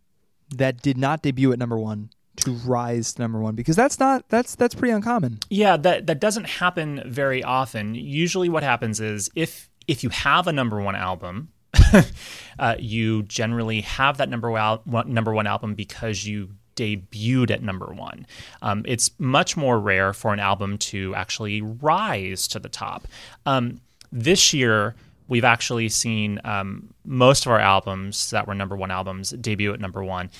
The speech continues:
Speaker 2: The, the last album to climb to number one was Frozen, which we just talked about.
Speaker 1: Yep.
Speaker 2: Um, so not that exciting,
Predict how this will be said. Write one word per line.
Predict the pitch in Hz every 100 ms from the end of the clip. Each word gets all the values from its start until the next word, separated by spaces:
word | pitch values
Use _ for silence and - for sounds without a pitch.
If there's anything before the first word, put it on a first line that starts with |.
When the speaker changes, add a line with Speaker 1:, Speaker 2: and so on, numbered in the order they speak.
| - _
Speaker 2:
The, | 123 120
the | 127
last | 127 156 -
album | 131 127 117 113 113
to | - 120 107 101 113 -
climb | - 294 349 330
to | 160
number | 127 101 98
one | 95 92 104 151 214 - -
was | 110 110 131 - - - _
Frozen, | - - 339 240 123 - -
which | 131 -
we | 117
just | 135 -
talked | 156 -
about. | 92 - -
Speaker 1:
Yep. | 139 135 170 202
Speaker 2:
Um, | 135 120 110 113
so | - 190 170 156 151 160
not | 175 202 220 247 269 269
that | 180 151
exciting, | 131 - 92 95